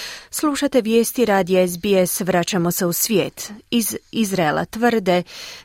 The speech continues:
da su posmrtni ostaci troje izraelskih talaca predani iz Gaze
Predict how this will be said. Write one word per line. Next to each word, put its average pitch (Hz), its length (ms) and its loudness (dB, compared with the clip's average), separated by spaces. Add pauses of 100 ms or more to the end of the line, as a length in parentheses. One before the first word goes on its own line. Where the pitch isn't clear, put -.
da 254 80 2
su 294 120 0
posmrtni 240 720 0
ostaci 220 520 -2
troje 226 400 2
izraelskih 190 680 -2
talaca 247 500 0
predani 180 500 2
iz 160 140 -2
Gaze 175 500 2